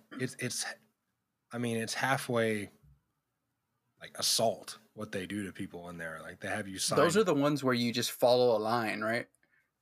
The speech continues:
Speaker 2: You just, like, following
Speaker 1: I don't
Speaker 2: a,
Speaker 1: think
Speaker 2: a,
Speaker 1: that kind
Speaker 2: basically
Speaker 1: is.
Speaker 2: a,
Speaker 1: I think
Speaker 2: a
Speaker 1: that kind is
Speaker 2: maze.
Speaker 1: more escape room mixed with, like,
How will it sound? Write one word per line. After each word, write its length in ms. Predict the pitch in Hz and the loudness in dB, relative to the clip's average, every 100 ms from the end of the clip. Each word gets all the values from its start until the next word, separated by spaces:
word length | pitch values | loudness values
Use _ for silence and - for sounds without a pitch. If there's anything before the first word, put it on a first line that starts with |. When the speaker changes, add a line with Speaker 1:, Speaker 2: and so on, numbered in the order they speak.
| - | -6
Speaker 2:
You 100 | 120 | -4
just, 120 | 110 | 0
like, 160 | 117 - | -2 -2
following 800 | - 117 120 117 120 120 120 139 - | 2 4 4 2 -2 -4 -6 -10 -4
Speaker 1:
I 120 | 156 | 4
don't 180 | 202 190 | 4 6
Speaker 2:
a, 40 | |
Speaker 1:
think 200 | 165 175 | 6 4
Speaker 2:
a, 40 | 139 | 8
Speaker 1:
that 200 | 131 139 | 10 10
kind 120 | 123 | 8
Speaker 2:
basically 380 | 113 95 117 113 | 2 0 -2 -2
Speaker 1:
is. 200 | 107 107 - _ _ _ - - | -2 -4 -14 _ _ _ -14 2
Speaker 2:
a, 40 | |
Speaker 1:
I 60 | 170 | 4
think 220 | 240 156 | 4 4
Speaker 2:
a 40 | |
Speaker 1:
that 220 | 127 175 247 | 6 6 4
kind 320 | - 254 202 | 4 4 6
is 160 | 139 | 4
Speaker 2:
maze. 20 | 117 | 4
Speaker 1:
more 380 | 135 135 123 | 6 6 4
escape 500 | 110 107 - 127 139 | 2 -2 0 0 0
room 380 | 143 160 175 190 - _ | 0 0 0 -2 -10 _
mixed 400 | 107 113 107 - | -6 -4 -2 -4
with, 180 | 104 - | -4 -6
like, 300 | 85 78 - | -8 -8 -12